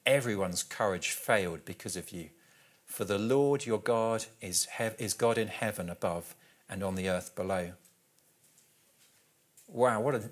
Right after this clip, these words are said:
what an amazing statement of, of faith, isn't it, from Rahab, who probably doesn't know much about God, but she's heard some impressive things about what he's done. Um, he, she's heard of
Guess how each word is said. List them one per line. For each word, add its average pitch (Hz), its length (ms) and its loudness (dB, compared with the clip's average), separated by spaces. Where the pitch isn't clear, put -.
what 147 160 0
an 120 100 0
amazing 120 680 0
statement 107 680 0
of, - 180 -8
of 110 120 -4
faith, 110 440 -2
isn't 123 220 -2
it, 90 120 -6
from 101 260 -8
Rahab, 110 560 -4
who 123 80 -4
probably 139 300 2
doesn't 120 300 0
know 120 200 0
much 143 340 -2
about 92 380 -4
God, 101 320 0
but 107 240 0
she's - 300 -4
heard 117 260 0
some 101 340 -4
impressive 101 540 -4
things 101 440 -2
about 101 240 -4
what 107 160 -2
he's 98 140 -10
done. 113 420 -2
Um, 98 500 -8
he, - 200 -12
she's - 440 2
heard 104 520 2
of 101 320 -2